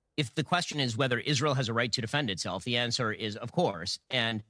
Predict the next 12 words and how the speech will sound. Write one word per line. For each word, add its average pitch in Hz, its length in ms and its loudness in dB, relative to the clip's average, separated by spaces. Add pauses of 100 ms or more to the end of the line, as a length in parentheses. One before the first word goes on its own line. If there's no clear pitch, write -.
(280)
if 156 200 -2
the 139 200 0
idea 139 460 2
is 123 200 -4
that 120 120 -6
somehow 135 480 2
I'm 143 220 2
asking 127 380 -2
Israeli 113 340 0
soldiers 127 640 0 (160)
to 127 100 -6
die, 107 420 2